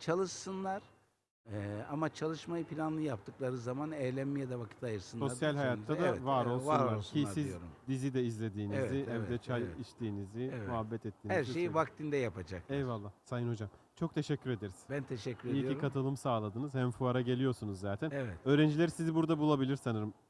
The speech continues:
Speaker 1: Evet.
Speaker 2: fuarın son
Speaker 1: Evet,
Speaker 2: gününe
Speaker 1: e-,
Speaker 2: kadar.
Speaker 1: evet, evet.
Speaker 2: Sevgili öğrencilerimize de duyurmuş olalım. Eee, sağ olun Sayın
Speaker 1: Evet,
Speaker 2: Hocam.
Speaker 1: çok teşekkür ediyorum. Herkese selamlar.
Speaker 2: Aleykümselam, teşekkür ederiz. Efendim, eee, Kocaeli Üniversitesi Rektörü Sayın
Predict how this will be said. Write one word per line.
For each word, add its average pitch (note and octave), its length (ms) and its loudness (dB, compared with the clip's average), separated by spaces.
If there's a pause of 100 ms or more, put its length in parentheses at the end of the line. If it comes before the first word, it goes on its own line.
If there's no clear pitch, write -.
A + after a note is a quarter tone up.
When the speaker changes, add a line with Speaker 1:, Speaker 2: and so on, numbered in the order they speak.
Speaker 1:
Evet. C#3 260 0
Speaker 2:
fuarın A#2 280 2
son A#2 180 0
Speaker 1:
Evet, A2+ 120 4
Speaker 2:
gününe G#2+ 220 0
Speaker 1:
e-, A2+ 100 -4
Speaker 2:
kadar. C3+ 240 0
Speaker 1:
evet, D#3+ 200 4
evet. A2 180 -2
Speaker 2:
Sevgili B2+ 340 0
öğrencilerimize B2+ 680 2
de A#2 120 -2
duyurmuş B2 400 0
olalım. C3+ 320 0 (480)
Eee, A#2 340 0 (240)
sağ C#3+ 200 4
olun A2+ 180 0 (200)
Sayın G#2+ 160 -2
Speaker 1:
Evet, A#2 100 2
Speaker 2:
Hocam. G#2 160 -4 (160)
Speaker 1:
çok C3 200 -6
teşekkür C3 400 -4
ediyorum. G#2 340 -4
Herkese A#2+ 420 -6
selamlar. F#2+ 520 -8 (100)
Speaker 2:
Aleykümselam, A#2 560 -4
teşekkür A#2 360 -8
ederiz. G#2 180 -6 (440)
Efendim, D3 340 0 (140)
eee, A#2+ 200 0
Kocaeli C3 320 0
Üniversitesi B2+ 500 -2
Rektörü A#2+ 460 -2
Sayın B2+ 440 -2